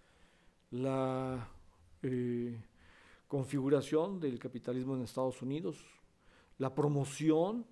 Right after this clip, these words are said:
de una configuración crecientemente neautoritaria en, en Europa, con el crecimiento de los partidos de ultraderecha,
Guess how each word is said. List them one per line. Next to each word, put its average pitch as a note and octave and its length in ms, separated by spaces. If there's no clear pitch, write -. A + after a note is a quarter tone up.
de B2+ 120
una D3 300
configuración B2+ 640
crecientemente C3+ 680
neautoritaria B2 680
en, A#2+ 80
en B2+ 220
Europa, C3+ 540
con C#3+ 160
el C3+ 80
crecimiento C#3+ 640
de D3 60
los C3 120
partidos C#3+ 540
de C3 60
ultraderecha, A2 760